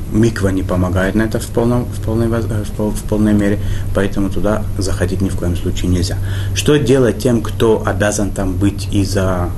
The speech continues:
э, необходимости обороны, э, безопасности и так далее, то есть солдаты, полиция и так далее? Если это необходимо на самом деле, им разрешено туда зайти, но все, что необходимо, все, что может,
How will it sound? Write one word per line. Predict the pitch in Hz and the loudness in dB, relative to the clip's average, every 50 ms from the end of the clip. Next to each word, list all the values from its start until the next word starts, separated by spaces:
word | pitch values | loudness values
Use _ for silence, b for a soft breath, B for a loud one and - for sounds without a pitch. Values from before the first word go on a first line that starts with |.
| - - - 90 | -6 -6 -4 -4
э, | 87 85 87 87 90 - - - - - - - - 92 | -2 -2 -2 -2 -2 -2 -2 -2 -2 -2 -2 -2 -2 -2
необходимости | 95 - - - - 90 90 90 92 92 87 - - - 78 - 85 | -2 -2 -2 -2 -2 -2 0 2 0 0 0 -2 -4 -4 -4 -2 -2
обороны, | 87 85 90 95 95 107 123 123 123 113 113 113 110 107 B B B B B B B B B B 90 | -2 -2 0 0 2 4 4 4 4 4 2 2 0 -2 B B B B B B B B B B -2
э, | 90 90 87 87 87 82 - - - 95 98 98 | 0 0 0 0 0 -2 -2 -2 -2 -4 -2 -2
безопасности | 92 90 92 92 92 90 - 123 123 120 - - 104 95 - 101 | -2 -2 -2 -2 -2 0 0 0 0 0 0 0 -2 -2 -2 -2
и | 92 | -2
так | 92 107 107 | 0 0 0
далее, | 110 120 120 113 104 95 | 2 2 2 2 0 0
то | - 95 | 0 -2
есть | 92 - | -2 0
солдаты, | - 87 90 90 110 120 120 117 - 101 | 0 0 0 0 0 0 0 0 -2 -4
полиция | 92 - 90 92 104 117 95 - - 92 87 | -2 -2 0 2 2 2 0 0 -2 -2 -2
и | |
так | 101 98 95 | -2 0 0
далее? | 107 123 131 135 127 131 B B B B B B B B - | 0 0 0 0 -2 -4 B B B B B B B B 0
Если | 107 117 - - 104 | 0 0 2 0 0
это | 98 - | 2 2
необходимо | 104 104 101 104 98 - 107 101 110 113 107 98 | 2 2 2 0 -2 -4 -4 0 2 2 2 4
на | 95 95 92 | 2 2 0
самом | 90 - 110 101 98 101 95 95 98 | 0 0 0 0 0 0 0 0 0
деле, | 101 127 135 139 131 120 | 2 2 2 2 2 0
им | 107 95 | 0 2
разрешено | 92 95 87 95 92 - - 98 101 95 | 0 0 -2 -2 -4 -2 0 0 0 0
туда | - 98 92 95 95 92 | 0 -2 0 0 0 0
зайти, | 95 98 98 95 - - 135 131 | 0 0 0 0 0 0 0 0
но | 123 107 104 101 - - - - | 2 2 0 0 -2 -4 -6 -4
все, | - - 110 | -2 -2 -2
что | 101 - 104 | 0 0 2
необходимо, | 104 104 98 98 98 101 98 104 110 110 - - 98 - - - | 2 2 2 0 0 0 0 2 0 0 0 -2 -4 -4 -4 -4
все, | - - 107 104 | -2 -2 -2 -2
что | - - 104 | -2 0 2
может, | 107 104 101 101 | 2 2 2 0